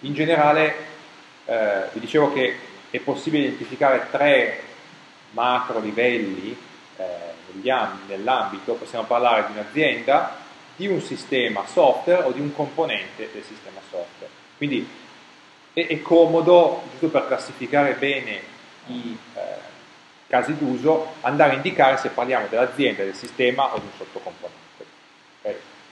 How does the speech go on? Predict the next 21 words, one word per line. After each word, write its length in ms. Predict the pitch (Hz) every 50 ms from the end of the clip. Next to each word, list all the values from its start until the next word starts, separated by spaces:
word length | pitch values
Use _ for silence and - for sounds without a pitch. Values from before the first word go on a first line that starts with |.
| - - - - - - _ _
Quindi 280 | - 127 113 104 101
enterprise, 680 | 107 113 110 156 151 - - 127 120 123 120 120 - -
system 380 | - 120 107 - - 110 107
e 60 | 107
component, 500 | - 147 143 143 - 104 104 104 101 -
questa 240 | - 104 - - -
è 40 | - - - - - -
una 200 | - 156 151 135
delle 240 | 113 113 120 127 123
tre, 460 | - 113 110 113 117 - - - - - - -
eh, 60 | 107 101 98 - - - - - - - - -
serve 380 | - - - 156 143 143 139 127
per 140 | 135 123
andare 400 | 127 127 131 135 120 113 107 - -
a 380 | 113 107 104 98 95 90 87 87 - - - - - - -
identificare 840 | 117 117 127 131 127 147 - 147 151 143 139 131 131 131 131 127 117 113
la, 340 | 113 113 110 107 101 92
eh, 280 | - - - - - 104 98 92 - - -
dimensione 920 | 139 151 151 156 160 156 151 - - 139 117 110 113 117 127 - 113 104 -
del 140 | 107 95
sistema. 420 | 98 - - - - - - -